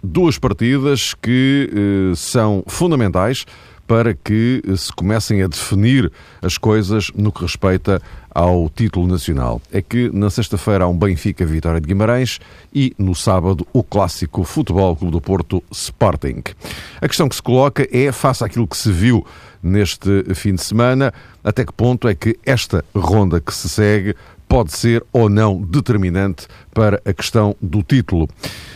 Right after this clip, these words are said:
Vamos, eh, por partes. Eh, João, eh, começaria por ti. Eh, temos esse Futebol Clube do Porto Sporting. Enfim, um clássico é um clássico, seria sempre um jogo grande em qualquer circunstância.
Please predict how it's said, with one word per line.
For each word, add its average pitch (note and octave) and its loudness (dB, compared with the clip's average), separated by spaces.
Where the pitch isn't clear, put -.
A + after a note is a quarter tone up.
Vamos, D#3 2
eh, A#2 2
por B2 0
partes. - 0
Eh, C#3 0
João, A2+ -2
eh, G#2 -4
começaria C3+ -2
por - -10
ti. C3 0
Eh, B2 2
temos A#2+ 0
esse A#2+ 0
Futebol A2 0
Clube G2 0
do - -2
Porto G#2 0
Sporting. D3 2
Enfim, G#2+ 0
um F#2+ 4
clássico F2 0
é F2+ 4
um E2 4
clássico, F2 -2
seria F2+ 0
sempre E2 0
um F2+ 0
jogo F#2 2
grande F#2 2
em F#2+ 2
qualquer D#2 -2
circunstância. E2 -2